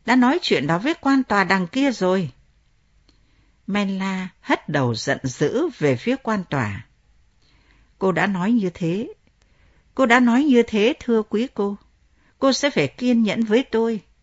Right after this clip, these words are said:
cô Maela. Tôi đã già và không thể nhớ tốt như xưa. Tôi có thể hỏi cô một số điều mà cô đã nói rồi,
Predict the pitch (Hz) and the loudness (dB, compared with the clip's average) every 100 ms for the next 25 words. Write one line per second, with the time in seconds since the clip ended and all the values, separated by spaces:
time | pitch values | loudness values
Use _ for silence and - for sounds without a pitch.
0 | - 208 196 196 196 190 190 127 - _ | -6 -2 -2 -2 -4 -4 -6 -8 -10 _
1 | _ _ _ _ 208 226 262 - 131 120 | _ _ _ _ -2 0 -2 -2 -2 0
2 | 110 - _ _ _ 165 175 277 254 208 | -4 -10 _ _ _ -2 -2 0 -2 0
3 | 139 120 170 - - 339 240 220 - 220 | 0 0 0 -2 -6 -4 0 -2 -2 -4
4 | 226 185 - _ _ _ _ _ - 254 | -4 -6 -12 _ _ _ _ _ 0 4
5 | 254 254 320 339 180 - 160 131 247 233 | 4 2 -2 0 0 2 0 2 2 2
6 | 151 - 277 170 147 135 127 - - 151 | 0 -2 -2 0 0 0 -4 -14 -8 -2
7 | 151 139 - 226 226 233 196 247 311 160 | 0 0 0 0 0 0 0 -2 -2 -2
8 | 139 113 | -2 -2